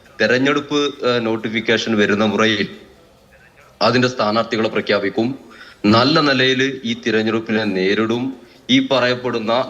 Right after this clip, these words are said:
നിലമ്പൂർ മണ്ഡലത്തിൽ മാത്രം ഈ എൽ ഡി എഫ് സർക്കാരിന്റെ ഈ ഘട്ടത്തിൽ ആയിരത്തി അറുന്നൂറ്, ആയിരത്തി അറുന്നൂറ് കോടി രൂപയുടെ വികസന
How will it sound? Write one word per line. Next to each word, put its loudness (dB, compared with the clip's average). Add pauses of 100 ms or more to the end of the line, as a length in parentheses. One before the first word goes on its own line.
നിലമ്പൂർ -2
മണ്ഡലത്തിൽ 0 (120)
മാത്രം 0 (500)
ഈ 2 (580)
എൽ 2
ഡി 4
എഫ് 0
സർക്കാരിന്റെ 0
ഈ 0 (120)
ഘട്ടത്തിൽ -2
ആയിരത്തി 0 (180)
അറുന്നൂറ്, 2 (200)
ആയിരത്തി 0
അറുന്നൂറ് -2 (140)
കോടി 2
രൂപയുടെ 2
വികസന -2